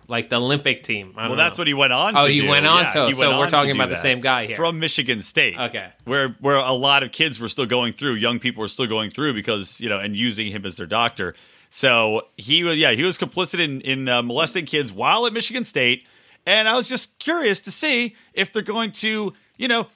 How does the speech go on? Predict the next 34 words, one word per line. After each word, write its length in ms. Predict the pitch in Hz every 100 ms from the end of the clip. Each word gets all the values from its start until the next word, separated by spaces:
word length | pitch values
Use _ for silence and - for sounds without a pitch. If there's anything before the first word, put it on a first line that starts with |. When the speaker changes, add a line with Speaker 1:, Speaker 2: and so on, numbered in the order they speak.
| _
Speaker 2:
rip 320 | 120 147 226
down 320 | - 185 202 196
their 120 | 175
whole 160 | 180
gymnastics 560 | 175 165 156 170 - 135
program 540 | - 156 139 156 156
and 100 | 143
suspend 360 | 123 131 156 156
their 100 | 143
scholarships 920 | - 143 147 147 139 - 143 135 -
and 140 | 131 110
tear 240 | 156 147
down 260 | 143 139 135
their 100 | 127
statues 1000 | - 147 143 139 151 139 139 135 135 127
and, 400 | 131 123 123 110
uh, 320 | 123 120 120 - -
and, 220 | - 131 139
you 80 |
know, 160 | 147 95 _ -
do 200 | 185 170
all 320 | 156 147 151
that 200 | 139 135
kind 180 | 123 110
of 60 |
shit. 180 | - 127
Take 200 | 147 190
away 180 | 185 175
wins 340 | 147 175 165
from 120 | 139 139
the 80 |
gymnastics, 640 | 131 139 156 202 - 135 -
gymnastics 560 | - 135 175 160 117
team 340 | - 123 113